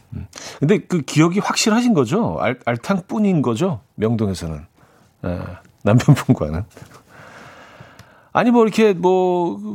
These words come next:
회사 직원들하고 이렇게 먹었을 수도 있고요. 그렇죠? 예. 황진원님,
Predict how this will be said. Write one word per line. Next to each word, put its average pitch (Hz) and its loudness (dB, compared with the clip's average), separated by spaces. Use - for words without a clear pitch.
회사 214 0
직원들하고 175 0
이렇게 185 0
먹었을 156 -2
수도 - -6
있고요. 131 -2
그렇죠? 135 -4
예. 107 -4
황진원님, 127 2